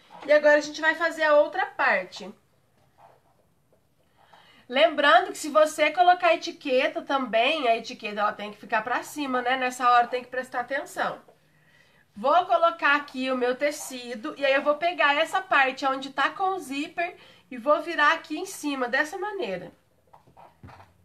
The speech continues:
Então, vai ficar aqui a parte sem o zíper, dando um beijinho aqui na parte que já tá com o zíper, tá? Arruma bem,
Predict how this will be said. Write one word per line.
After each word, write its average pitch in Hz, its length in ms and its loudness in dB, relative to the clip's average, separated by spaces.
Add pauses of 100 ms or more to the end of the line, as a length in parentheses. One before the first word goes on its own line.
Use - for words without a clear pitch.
(1800)
Então, 247 260 -2
vai 277 160 0
ficar 277 360 0
aqui 269 440 -6 (680)
a 233 80 -6
parte 254 400 0
sem 269 240 -4
o 277 60 -6
zíper, 294 440 -4
dando 294 200 0
um 302 80 0
beijinho 277 340 -4
aqui 285 180 -10
na 269 140 -4
parte 254 340 -2
que 247 100 -14
já 262 120 -6
tá 262 180 -4
com 269 140 -10
o 302 80 -6
zíper, 330 600 -4 (440)
tá? 294 260 2 (1000)
Arruma 320 560 0
bem, 302 460 0